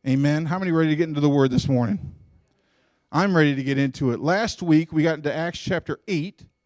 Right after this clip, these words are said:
and if you were here, we really took a look at the evangelist and the deacon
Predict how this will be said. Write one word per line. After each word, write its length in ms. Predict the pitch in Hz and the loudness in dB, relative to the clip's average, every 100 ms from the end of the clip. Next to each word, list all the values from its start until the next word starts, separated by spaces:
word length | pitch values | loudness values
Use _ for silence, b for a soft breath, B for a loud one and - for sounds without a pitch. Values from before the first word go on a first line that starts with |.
| _ _ _ _ _ | _ _ _ _ _
and 300 | 147 143 147 | -2 0 0
if 160 | 135 | -4
you 100 | 180 | -4
were 80 | 160 | -2
here, 420 | 147 233 214 214 | 0 0 -2 -4
we 200 | 202 185 | -2 -2
really 280 | 175 208 220 | 2 0 0
took 200 | 208 214 | -4 -2
a 40 | |
look 200 | 196 196 | -2 -2
at 80 | 214 | -6
the 120 | 180 | -2
evangelist 760 | 165 131 170 220 208 226 226 - | -2 -2 -4 -4 -6 -4 -6 -6
and 180 | 190 185 | -8 -6
the 80 | 147 | -6
deacon 600 | 143 226 - 180 175 | -6 -10 -6 -6 -6